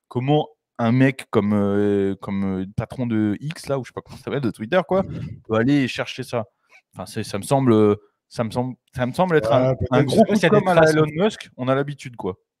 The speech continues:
Speaker 2: Ouais,
Speaker 1: Gros
Speaker 2: c'est vrai
Speaker 1: menteur.
Speaker 2: qu'il, il fait des grosses déclarations comme ça souvent. Après, je me demande s'il y a pas des traces quand même au niveau des tribunaux ou des cours, comme quoi il y a
Speaker 1: Il va dire,
Speaker 2: vraiment eu
Speaker 1: vous
Speaker 2: des,
Speaker 1: serez
Speaker 2: des
Speaker 1: ren-,
Speaker 2: procès.
Speaker 1: vous serez remboursé quand on ira sur Mars. <laughs> Autant dire,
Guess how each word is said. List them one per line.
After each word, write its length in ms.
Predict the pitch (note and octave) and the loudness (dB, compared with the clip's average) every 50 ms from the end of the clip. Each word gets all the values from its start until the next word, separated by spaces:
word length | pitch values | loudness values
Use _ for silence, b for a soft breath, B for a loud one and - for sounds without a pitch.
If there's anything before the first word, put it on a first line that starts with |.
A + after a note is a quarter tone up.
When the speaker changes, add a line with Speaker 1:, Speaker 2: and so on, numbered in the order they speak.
| _ _ _ - | _ _ _ -4
Speaker 2:
Ouais, 100 | A#2+ C3 | 2 4
Speaker 1:
Gros 120 | D3 D#3 C#3+ | 4 4 4
Speaker 2:
c'est 120 | D#3+ C#3 | 2 0
vrai 100 | B2 C#3+ | 0 -2
Speaker 1:
menteur. 40 | C#3+ | -2
Speaker 2:
qu'il, 520 | - A#2 A2+ A2 A2 G#2+ A#2 A#2+ A2+ C3+ C3 | -4 -4 -6 -6 -6 -6 -6 -8 -8 -10 -10
il 40 | |
fait 120 | - - B2+ | -8 -6 -4
des 80 | B2 A#2+ | -2 -2
grosses 200 | A2+ B2 C3 B2 | 0 -2 -2 -4
déclarations 440 | B2+ A#2 B2+ B2 A#2 A#2+ - - A#2+ | -4 -4 -2 0 0 0 -2 -4 -4
comme 160 | - B2+ A#2+ | -4 -4 -4
ça 140 | - C3 A#2 | -4 -6 -6
souvent. 380 | - - B2 B2 C#3 D#3 D#3 | -6 -6 -2 0 0 0 2
Après, 280 | - A#2 G#2+ - C#3+ C#3+ | 0 -4 -4 -4 -4 -4
je 80 | B2+ | -2
me 80 | B2 B2+ | -2 0
demande 280 | A#2+ B2+ C3 D#3 E3 - | 0 0 0 -2 -4 -4
s'il 100 | - A#2+ | -6 -4
y 20 | |
a 20 | |
pas 120 | G#2 A2+ A2 | -4 -4 -4
des 100 | A2+ A2 | -4 -6
traces 260 | - - C3 B2+ - | -4 -4 -4 -4 -2
quand 120 | - A2 | -6 -8
même 120 | A2+ A2+ A2+ | -6 -6 -6
au 40 | G#2 | -6
niveau 180 | G2+ F#2+ G2+ | -6 -8 -8
des 100 | G#2 G#2 | -10 -10
tribunaux 460 | G2 - - A2 G2 G#2 G#2 G#2 G#2 G#2 | -10 -10 -12 -12 -10 -8 -6 -6 -6 -6
ou 60 | G2+ | -8
des 100 | G2 F#2+ | -8 -10
cours, 380 | F2+ - - A2 A2 F#2+ G#2 - | -12 -10 -10 -10 -8 -8 -8 -10
comme 120 | - G2+ F#2+ | -10 -10 -6
quoi 80 | G#2+ | -4
il 20 | G#2+ | -2
y 40 | A2+ | -2
a 20 | |
Speaker 1:
Il 60 | A#2+ | 0
va 40 | A#2 | 2
dire, 120 | C#3+ C3+ | 2 2
Speaker 2:
vraiment 120 | A#2+ G#2+ G#2+ | 2 0 -2
eu 40 | - | -4
Speaker 1:
vous 40 | |
Speaker 2:
des, 120 | - C#3+ D#3 | -4 -4 -4
Speaker 1:
serez 200 | - A#2 - F3+ | -4 -2 -2 0
Speaker 2:
des 60 | E3 | 2
Speaker 1:
ren-, 140 | E3+ E3+ F3 | 2 0 0
Speaker 2:
procès. 220 | A2 - C3 A#2 | -2 -6 -8 -8
Speaker 1:
vous 80 | C3+ D3 | -6 -6
serez 320 | - - D#3+ D#3 D#3 E3+ E3 | -4 -2 -2 -2 0 -2 -2
remboursé 640 | D3+ D3+ D3 C#3+ C#3+ C#3+ B2+ - - E3 E3+ F#3 F#3 | -2 -2 -2 -2 -2 -4 -6 -4 -4 -2 -2 -2 -2
quand 220 | - D3 B2+ - C#3+ | -4 -8 -8 -6 -6
on 120 | C3 B2+ | -6 -4
ira 200 | B2+ B2+ C3+ C#3 | -2 -2 -2 -2
sur 200 | - - C#3 B2+ | -4 -6 -8 -6
Mars. 380 | B2+ A2 G2 - - - - - | -4 -6 -6 -6 -10 -20 -20 -18
<laughs> 200 | A#2 - _ - | -20 -20 _ -14
Autant 260 | B2 A2+ - A2+ A2 A2+ | -14 -10 -6 -6 -6 -4
dire, 220 | A#2 C3 D#3 D3+ | -2 -2 -2 -2